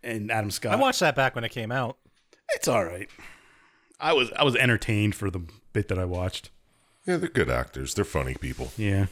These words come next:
Speaker 2: It was one of those shows where the beginning I didn't think was great, and then as the season went on, they really started dialing it in, and it got good by the end.
Speaker 1: Yeah. And then they
Speaker 2: And
Speaker 1: never
Speaker 2: then they're
Speaker 1: did
Speaker 2: like, "No
Speaker 1: anymore.
Speaker 2: more show."
Speaker 3: <laughs> Yeah.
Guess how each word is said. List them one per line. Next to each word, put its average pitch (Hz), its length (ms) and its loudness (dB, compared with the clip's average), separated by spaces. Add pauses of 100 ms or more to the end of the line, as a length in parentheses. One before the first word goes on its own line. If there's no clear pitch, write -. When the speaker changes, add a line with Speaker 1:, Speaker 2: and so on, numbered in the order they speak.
(340)
Speaker 2:
It 285 160 0
was 294 200 2
one 311 160 2
of 349 120 2
those 269 180 4
shows 196 400 2
where 170 80 2
the 143 120 0
beginning 175 440 2
I 165 80 4
didn't 151 260 2
think 160 200 -2
was 131 160 -2
great, 143 400 2
and 135 100 2
then 135 80 4
as 135 140 2
the 117 80 -2
season 175 400 2
went 135 160 2
on, 147 240 4
they 123 100 2
really 147 240 2
started 143 400 0
dialing 127 380 4
it 110 80 0
in, 135 160 2
and 131 40 0
it 113 100 0
got 117 260 0
good 131 200 -2
by 131 160 2
the 107 200 -4
end. 139 260 -2
Speaker 1:
Yeah. 107 280 4 (680)
And 117 140 2
then 117 140 6
they 104 60 4
Speaker 2:
And 95 40 4
Speaker 1:
never - 80 6
Speaker 2:
then 143 80 6
they're 139 80 6
Speaker 1:
did 139 60 8
Speaker 2:
like, 131 120 6
"No 143 120 6
Speaker 1:
anymore. 139 160 6
Speaker 2:
more 123 60 4
show." 101 300 -4
Speaker 3:
<laughs> 98 60 4
Yeah. 147 380 4